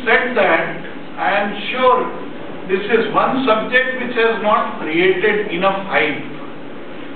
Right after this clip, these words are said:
So I invite you all, my media friends, to see that there is a hype in this sector also. There is a great hype in the climate change sector, I believe.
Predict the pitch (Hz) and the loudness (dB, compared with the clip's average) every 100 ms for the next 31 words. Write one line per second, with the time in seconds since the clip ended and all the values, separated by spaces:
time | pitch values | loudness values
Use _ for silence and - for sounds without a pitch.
0 | - - - - - 165 165 175 180 165 | -12 -12 -12 -12 -12 -10 -6 -4 -4 -2
1 | 165 190 214 202 202 185 156 170 160 147 | 4 4 4 0 2 4 4 4 2 -2
2 | - - - - - - - 151 151 156 | -6 -8 -10 -12 -12 -10 -8 -8 -8 -6
3 | 165 170 - 156 156 143 - - - - | -2 -2 -2 -2 -2 -2 -6 -6 -8 -10
4 | - - - - - - - - - 160 | -12 -12 -12 -12 -12 -12 -12 -12 -12 -10
5 | 156 202 226 220 208 202 185 190 - 202 | -8 -6 -4 0 0 0 0 0 0 0
6 | 190 185 185 - 202 185 170 185 170 170 | 0 2 2 2 0 0 2 0 0 -4
7 | 165 160 160 160 165 - - - - - | -4 -4 -2 0 -2 -4 -6 -8 -10 -12
8 | - - - 190 220 220 - 220 294 - | -12 -12 -8 -4 0 2 4 4 4 2
9 | - 202 226 220 208 185 185 165 170 196 | 0 2 2 0 0 0 0 2 2 2
10 | 190 196 185 170 - 151 - 143 143 147 | -2 -2 -4 -2 -4 -4 -4 -4 -4 -4
11 | 147 143 | -4 -6